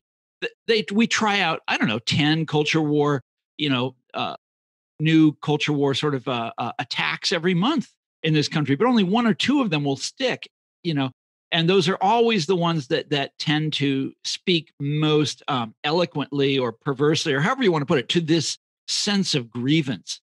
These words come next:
that people have. And, and the, the result is that it becomes very difficult for us to talk about things that we should be aggrieved about. <laughs>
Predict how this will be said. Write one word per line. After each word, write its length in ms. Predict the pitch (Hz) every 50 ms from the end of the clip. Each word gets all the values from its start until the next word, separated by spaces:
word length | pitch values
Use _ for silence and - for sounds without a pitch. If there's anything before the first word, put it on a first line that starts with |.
| _ _ _ _ _ _ -
that 180 | 143 - -
people 280 | - 151 151 - 143 139
have. 480 | 110 135 151 143 135 117 92 92 - _ _ _ _ _ _
And, 220 | - 170 180 175 - -
and 140 | 185 190 165
the, 100 | 180 185
the 160 | - 175 196
result 440 | 185 202 196 147 220 269 339 - 262
is 160 | 233 175 135
that 140 | 190 196 185
it 120 | 202 -
becomes 320 | 190 175 - 214 220 202 147
very 260 | 147 190 190 175 - _
difficult 500 | - 262 269 - 294 - - 151 143 -
for 200 | _ - 160 - -
us 240 | 139 143 143 - -
to 200 | - - 156 156
talk 400 | - - - 170 170 190 208 -
about 440 | 240 151 147 127 107 107 131 139 - _ _ _ _ _ _ _ _ _ _ _ _ _ _ _ _ _ _ _ _ _ _ _ _ _ _ _ _
things 200 | - 233 240 170
that 100 | 208 196
we 80 | 190 165
should 260 | - - 285 349 262
be 120 | 214 214
aggrieved 400 | 165 139 127 143 143 139 127 -
about. 340 | 135 107 113 95 80 58 50 _ _ _ _ _ _ _ _ _ _ _ _ _ _
<laughs> 60 | -